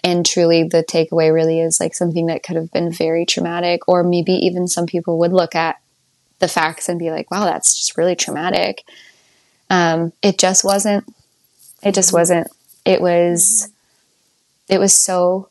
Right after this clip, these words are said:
Speaker 1: so beautiful. And the biggest fear, right, is, like,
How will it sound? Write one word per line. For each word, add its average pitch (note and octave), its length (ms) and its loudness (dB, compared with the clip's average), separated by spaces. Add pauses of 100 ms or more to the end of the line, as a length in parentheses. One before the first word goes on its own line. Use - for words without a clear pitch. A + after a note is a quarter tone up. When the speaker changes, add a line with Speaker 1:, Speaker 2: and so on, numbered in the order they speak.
(180)
Speaker 1:
so - 360 2
beautiful. E3 640 -2 (420)
And E3+ 600 0 (280)
the F#3 80 0
biggest G3 480 2
fear, A3 340 4
right, F#3+ 400 4
is, F3+ 280 -4
like, E3+ 300 -8